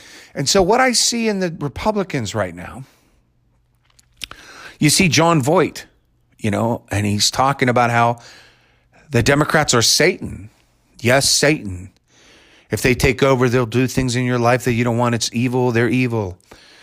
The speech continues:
This election, they've stolen this election and it's crooked. And we must fight this battle to the end.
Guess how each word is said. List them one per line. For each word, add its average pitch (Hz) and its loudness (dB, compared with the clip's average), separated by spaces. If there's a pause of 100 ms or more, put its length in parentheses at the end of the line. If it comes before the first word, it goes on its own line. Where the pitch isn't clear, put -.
(260)
This 120 0
election, 123 2
they've 117 2
stolen 123 2
this 120 -2
election 117 0
and 113 -2
it's 107 -6
crooked. 120 -2 (800)
And 98 -10
we 104 0
must 117 2
fight 120 -2
this 123 0
battle 113 2
to 113 -2
the 110 4
end. 104 0